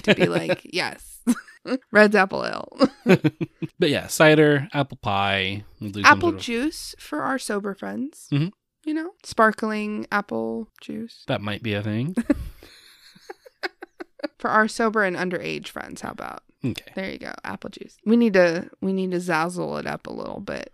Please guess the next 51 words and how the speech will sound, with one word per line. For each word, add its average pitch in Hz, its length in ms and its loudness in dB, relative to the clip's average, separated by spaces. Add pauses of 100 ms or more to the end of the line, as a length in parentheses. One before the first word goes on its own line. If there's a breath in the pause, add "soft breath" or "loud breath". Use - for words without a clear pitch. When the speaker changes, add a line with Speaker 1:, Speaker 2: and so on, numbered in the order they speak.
Speaker 1:
Don't 101 240 0
Speaker 2:
With 190 100 -2
Speaker 1:
just 95 80 -4
drink 165 180 -2
Speaker 2:
zazzles? - 320 -12 (400 loud breath)
Speaker 1:
Don't, 190 160 0 (180)
<laughs> - 160 -16
don't 214 220 2
just - 420 -10
drink 156 300 -10
apple - 280 -8
juice. - 420 -12
We'll, 208 500 -4
we'll, 202 240 -4 (100)
we'll 220 180 4
do 214 220 2
a 175 40 0
mocktail 160 600 -8 (220)
with, 185 220 -8 (100)
with 180 160 -6
apple 160 240 -6
juice. - 500 -16
Speaker 2:
Okay, 101 260 -2
yeah, 90 220 -4
I'll, 73 80 -14
I'll 95 120 -6
leave 92 160 -6
that 90 140 -8
up - 100 -16
to - 100 -16
you. 98 140 -10 (100)
Speaker 1:
Okay, 254 220 -2
cool. 185 260 -16
Speaker 2:
Cool. - 200 -20 (380)
Speaker 1:
Pinterest, 220 400 -2
here 208 140 -4
I 208 80 -8
come. 190 240 -14
Speaker 2:
<laughs> - 60 -20 (600 loud breath)
Speaker 1:
Oh, 359 220 2
apples 302 380 -6
and 302 100 -2
peanut 320 320 -8
butter. 226 420 -12
Speaker 2:
Oh, 381 160 -2
yeah. 403 260 -2 (100)
Speaker 1:
That's 247 160 -6
a 254 80 -2
nice 233 400 -8 (220)
little 226 220 -4
snack. 208 440 -8